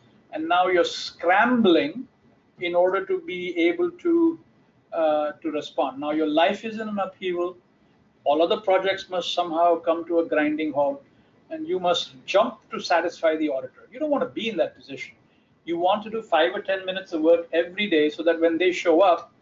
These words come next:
hey, it's just another normal day. Wouldn't that be nice? That's what Symphonic aims to do.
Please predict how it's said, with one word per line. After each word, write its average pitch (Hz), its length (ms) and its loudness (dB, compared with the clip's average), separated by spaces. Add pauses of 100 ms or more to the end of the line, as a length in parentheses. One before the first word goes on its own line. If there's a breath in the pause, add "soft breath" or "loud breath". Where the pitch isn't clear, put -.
(540)
hey, 185 220 2
it's - 200 -8
just - 320 -8
another 202 320 -4
normal 196 420 -2
day. 190 280 -2 (320)
Wouldn't 175 200 -6
that 185 220 2
be 196 80 -12
nice? 190 420 -6 (460)
That's 190 240 -2
what 170 180 2
Symphonic 160 520 -2
aims 147 320 -4
to - 120 -20
do. - 100 -20